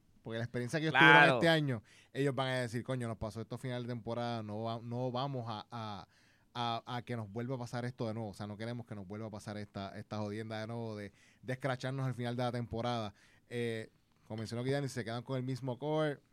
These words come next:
Speaker 1: va a ser un equipo peligroso y esperemos que sí, que, que sigan peleando allá arriba, el tope de la tabla de la Premier League.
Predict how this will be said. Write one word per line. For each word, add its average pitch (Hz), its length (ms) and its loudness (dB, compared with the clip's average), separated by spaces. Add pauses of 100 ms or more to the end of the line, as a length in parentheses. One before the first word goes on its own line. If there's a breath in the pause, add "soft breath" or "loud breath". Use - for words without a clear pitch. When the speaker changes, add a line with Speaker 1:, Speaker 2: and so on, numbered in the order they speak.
(340)
Speaker 1:
va 113 60 -2
a - 20 -4
ser 123 80 -4
un 123 80 -2
equipo 123 240 -2
peligroso 139 600 -2
y 110 200 -2
esperemos 104 380 -8
que 135 100 -8
sí, 175 140 -12
que, 180 260 -10
que 104 140 -10
sigan 117 220 -8
peleando 135 340 -4
allá 127 160 -2
arriba, 123 560 -4
el 101 80 -12
tope 110 180 -10
de 123 80 -4
la 120 100 -2
tabla 117 280 -4
de 113 40 -6
la 107 120 -6
Premier 104 260 -8
League. 85 160 -14